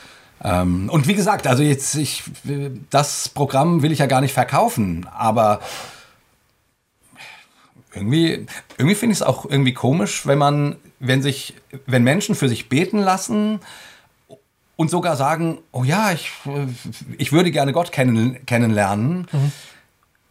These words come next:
Speaker 1: dass man das jetzt nur kritisch kommentiert.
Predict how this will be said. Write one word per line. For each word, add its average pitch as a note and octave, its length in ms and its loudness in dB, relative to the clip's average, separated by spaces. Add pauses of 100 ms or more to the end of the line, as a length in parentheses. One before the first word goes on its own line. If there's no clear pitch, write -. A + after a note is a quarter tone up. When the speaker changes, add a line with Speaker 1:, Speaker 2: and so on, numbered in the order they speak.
(100)
Speaker 1:
dass C3 200 -2
man D3+ 120 0
das D#3 140 0
jetzt C#3+ 180 -2
nur F#3 260 4
kritisch G3+ 360 0
kommentiert. G2+ 800 -4